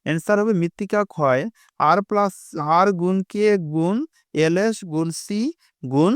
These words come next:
পি। নাম্বার পাঁচ, বোল্ডার ক্লিভি-, ক্লিভিং কি? বড় পাথরের খণ্ড ছোট ছোট টুকরোয় ভেঙে যাওয়াকে বোল্ডার ক্লিভিং বলে। নাম্বার ছয়, সমোন্নতি সজ্জায়ন কাকে বলে?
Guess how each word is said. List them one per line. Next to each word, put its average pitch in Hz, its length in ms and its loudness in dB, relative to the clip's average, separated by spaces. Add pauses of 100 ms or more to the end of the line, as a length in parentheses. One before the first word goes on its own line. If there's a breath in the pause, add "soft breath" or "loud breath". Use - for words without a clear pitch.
(600)
পি। 226 160 6 (1900 soft breath)
নাম্বার 160 260 2
পাঁচ, 160 300 0
বোল্ডার 185 460 2 (180)
ক্লিভি-, 208 420 -2
ক্লিভিং 220 460 2
কি? 180 200 -4 (400 soft breath)
বড় 175 220 2
পাথরের 214 360 0
খণ্ড 196 360 0
ছোট 190 200 -6
ছোট 196 200 -2
টুকরোয় 190 460 -2
ভেঙে 165 400 0 (300 soft breath)
যাওয়াকে 170 380 0
বোল্ডার 165 440 0
ক্লিভিং 156 420 -2 (100)
বলে। 143 220 2 (360 soft breath)
নাম্বার 175 320 2
ছয়, 170 280 0
সমোন্নতি 220 600 -2 (320 soft breath)
সজ্জায়ন 202 720 0
কাকে 175 400 -4
বলে? 147 240 0